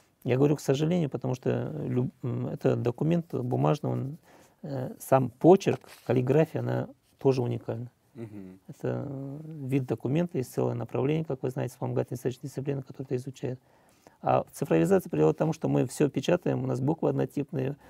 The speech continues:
Speaker 1: э, Э Ц П у нас однотипное, мы не видим, э, лица, да, не видим, а, психологическую
Speaker 2: Да.
Speaker 1: атмосферу того времени через документ.
Speaker 2: Е Ц П у каждого свой.
Speaker 1: <laughs> И вот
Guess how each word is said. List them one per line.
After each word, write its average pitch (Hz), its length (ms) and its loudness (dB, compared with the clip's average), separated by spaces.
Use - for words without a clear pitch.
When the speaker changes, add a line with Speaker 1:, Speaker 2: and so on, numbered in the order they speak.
Speaker 1:
э, 127 260 -2
Э 139 80 4
Ц 143 160 2
П - 100 4
у 160 100 8
нас 147 200 6
однотипное, 131 680 4
мы 143 80 6
не 143 160 8
видим, 147 420 4
э, 127 240 2
лица, 143 520 6
да, 156 220 4
не 143 200 2
видим, 143 440 2
а, 123 320 -2
психологическую 151 880 4
Speaker 2:
Да. 127 60 0
Speaker 1:
атмосферу 139 400 4
того 123 240 4
времени 139 480 2
через 131 300 6
документ. 127 480 2
Speaker 2:
Е 120 120 6
Ц 139 160 2
П 139 140 2
у 147 100 8
каждого 147 400 8
свой. 165 480 12
Speaker 1:
<laughs> 269 720 12
И - 60 10
вот 165 120 10